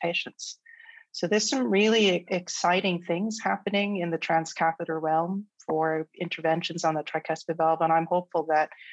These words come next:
um, eventually we'll find some type of a solution, at least a pathway to managing those patients in a percutaneous and non-surgical manner as well.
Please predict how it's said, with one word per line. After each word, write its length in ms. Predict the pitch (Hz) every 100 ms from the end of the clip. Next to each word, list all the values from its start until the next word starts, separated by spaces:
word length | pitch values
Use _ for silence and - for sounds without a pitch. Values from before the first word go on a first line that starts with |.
| - - _ 165
um, 200 | 160 170
eventually 500 | 165 180 175 175 170
we'll 200 | 160 160
find 580 | - 165 160 160 160 - - _
some 400 | - 202 190 185
type 260 | - 160
of 80 | 156
a 40 | 165
solution, 500 | - 190 208 202 170
at 100 | 160
least 160 | 156
a 40 | 156
pathway 440 | - 160 156 165
to 140 | 156 -
managing 460 | 156 156 147 151
those 160 | 151 151
patients 540 | - 156 - 160 160
in 100 | 160
a 180 | 160 170 - - - _
percutaneous 680 | - 220 185 175 160 156 151
and 100 | 156
non-surgical 600 | 156 147 - 143 170 151
manner 300 | 156 143 147
as 120 | 151 -
well. 300 | 170 -